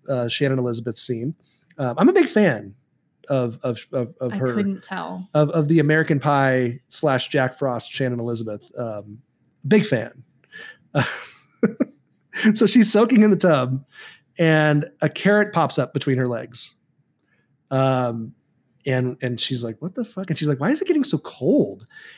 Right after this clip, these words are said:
Speaker 1: And we see the snow just start to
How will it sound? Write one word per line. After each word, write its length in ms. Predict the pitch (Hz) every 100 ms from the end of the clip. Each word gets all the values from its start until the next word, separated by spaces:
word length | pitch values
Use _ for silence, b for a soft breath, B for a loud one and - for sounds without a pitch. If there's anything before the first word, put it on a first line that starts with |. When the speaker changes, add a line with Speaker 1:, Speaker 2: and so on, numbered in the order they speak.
| B _ -
Speaker 1:
And 400 | 151 143 135 131
we 100 | 147
see 600 | - - 175 170 156 151 160 - _ _ _ _
the 140 | 160 151
snow 600 | - 175 156 151 143 127
just 200 | 127 127
start 280 | - 139 135
to 180 | 127